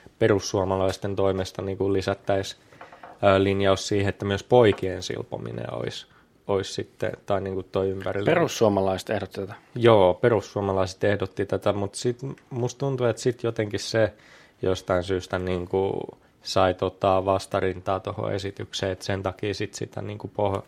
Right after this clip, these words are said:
Speaker 1: ei suostuttu ottaa jossain tapaa nim-, omiin nimiinsä, eli kristillisdemokraateista oppositiosta, niin no, o-, en tiedä,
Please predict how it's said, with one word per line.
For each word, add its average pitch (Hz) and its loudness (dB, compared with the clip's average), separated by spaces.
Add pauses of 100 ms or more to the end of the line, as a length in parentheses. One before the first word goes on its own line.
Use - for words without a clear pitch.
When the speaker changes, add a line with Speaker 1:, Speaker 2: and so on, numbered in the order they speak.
(880)
Speaker 1:
ei 98 -2
suostuttu 98 -4
ottaa 98 -2 (200)
jossain 98 -6
tapaa 98 0
nim-, 98 -8 (160)
omiin 98 -4
nimiinsä, 98 -4
eli 98 -2
kristillisdemokraateista - -6
oppositiosta, - -12
niin 110 -10 (800)
no, 104 4 (300)
o-, - 0 (800)
en 101 4
tiedä, 110 6